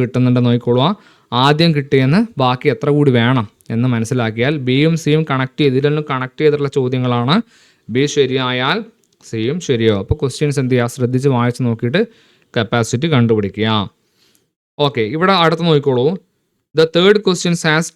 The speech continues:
two questions. മൂന്നാമത്തെ ചോദ്യത്തിൽ രണ്ട് ക്വസ്റ്റ്യൻ ഉണ്ട്. മൂന്ന് എയും ഉണ്ട്, മൂന്ന് ബിയും ഉണ്ട്. You only need to answer one of them. അതിലേതെങ്കിലും ഒന്ന് എഴുതിയാ മതി. ഒന്നിക്കിൽ,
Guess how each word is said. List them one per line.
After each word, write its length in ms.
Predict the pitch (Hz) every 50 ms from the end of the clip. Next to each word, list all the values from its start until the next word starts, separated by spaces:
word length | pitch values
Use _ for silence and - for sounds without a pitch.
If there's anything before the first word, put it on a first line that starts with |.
| -
two 120 | 180 190 208
questions. 640 | 208 208 - 165 160 156 - 156 147 127 120 117 135
മൂന്നാമത്തെ 500 | 139 139 147 156 170 170 170 170 170 170
ചോദ്യത്തിൽ 380 | - 170 156 156 156 156 156 151
രണ്ട് 240 | 147 147 156 175
ക്വസ്റ്റ്യൻ 360 | 180 165 156 147 - 156 147 143
ഉണ്ട്. 220 | 143 143 139 127
മൂന്ന് 440 | 113 120 127 135 139 143 147 151 156
എയും 640 | 147 139 135 135 143 156 165 180 196 196 180 160 147
ഉണ്ട്, 340 | 143 139 135 135 139 143
മൂന്ന് 360 | 135 131 131 131 135 139 151 151
ബിയും 440 | 143 139 135 131 135 147 139 135
ഉണ്ട്. 360 | 127 120 117 120 123 117 107 - _ _ _ _ _ _ _ -
You 120 | 143 160 180
only 580 | 170 160 156 156 165 175 180 180 185 196 196
need 240 | 185 175 175 170 170
to 160 | 165 - 175
answer 540 | 165 147 143 151 156 151 147 - 165 165 160
one 440 | 135 120 127 143 156 165 180 202 208 214 214 202
of 400 | 202 196 190 190 180 165 170 170
them. 180 | 165 147 131
അതിലേതെങ്കിലും 760 | 117 120 135 156 165 165 156 156 156 151 160 165 170 165 151 143
ഒന്ന് 180 | 151 185 196
എഴുതിയാ 300 | 180 165 156 151 156 156
മതി. 280 | 151 151 147 143 135 123
ഒന്നിക്കിൽ, 1040 | 120 135 151 165 175 180 185 185 180 185 - 170 175 175 175 165 160 139 113 95